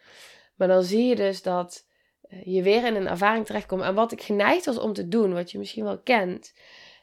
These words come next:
is, ehm, ja, er komen gedachten van angst, van, "Oh jeetje, dadelijk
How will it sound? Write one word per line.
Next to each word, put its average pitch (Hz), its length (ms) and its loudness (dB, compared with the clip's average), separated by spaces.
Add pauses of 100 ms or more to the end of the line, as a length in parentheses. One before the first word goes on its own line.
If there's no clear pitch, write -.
(140)
is, 214 420 -2 (120)
ehm, 185 440 -8 (2250)
ja, 226 160 0
er 240 100 -4
komen 208 300 2
gedachten 196 400 0
van 190 240 -6
angst, 208 300 0
van, 196 160 -4
"Oh 208 160 4
jeetje, 185 340 0
dadelijk 175 340 -4